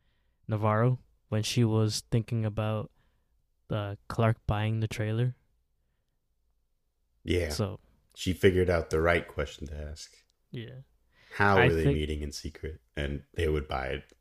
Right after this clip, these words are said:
Speaker 2: Apparently, everybody knows, silly me
Speaker 1: <laughs>
Speaker 2: for not knowing,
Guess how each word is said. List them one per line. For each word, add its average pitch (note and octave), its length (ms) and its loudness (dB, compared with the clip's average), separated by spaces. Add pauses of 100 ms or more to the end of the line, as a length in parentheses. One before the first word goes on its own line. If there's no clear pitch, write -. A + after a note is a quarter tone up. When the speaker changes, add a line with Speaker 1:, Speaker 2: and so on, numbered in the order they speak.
(380)
Speaker 2:
Apparently, D#2 720 4 (300)
everybody F#2 460 6
knows, F#2 680 6 (160)
silly F#2+ 440 4
me F2+ 380 6
Speaker 1:
<laughs> - 140 -12
Speaker 2:
for F#2+ 100 2
not E2+ 220 4
knowing, E2 420 0